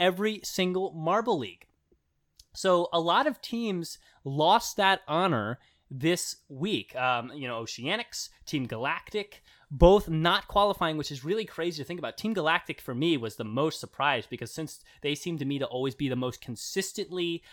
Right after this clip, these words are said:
solid and recognized team. Like, like, you know Team Galactic's gonna be there. You know Team Galactic is always gonna be finishing about fifth place.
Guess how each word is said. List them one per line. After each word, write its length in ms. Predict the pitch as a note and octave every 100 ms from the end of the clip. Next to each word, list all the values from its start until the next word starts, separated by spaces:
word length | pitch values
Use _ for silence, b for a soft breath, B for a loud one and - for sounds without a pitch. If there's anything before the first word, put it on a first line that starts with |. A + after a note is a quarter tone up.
| b _
solid 920 | - - G3+ E3+ F3 E3+ E3 D#3+ D3 _ - _ _
and 240 | D#3 C#3+ C#3
recognized 880 | D#3 D#3+ D3+ C#3+ C#3+ C#3 - -
team. 380 | - F3 D3 G#2
Like, 220 | G#2 A2 -
like, 300 | C#3+ B2 -
you 160 | E3+
know 260 | E3+ F3+ F#3
Team 220 | F3+ D#3+
Galactic's 400 | C3+ C3+ - B2+
gonna 160 | D3 B2
be 120 | B2
there. 140 | G#2+
You 160 | G#2 D3
know 240 | D#3 F#3
Team 220 | F3+ D#3+ C#3+
Galactic 400 | C3 B2 - B2
is 80 |
always 180 | C3+ C3
gonna 140 | B2+ B2
be 80 |
finishing 420 | A#2 C3+ A#2+ B2+ A#2
about 220 | A2 G#2+
fifth 320 | - A2 _
place. 340 | A2 F#2+ -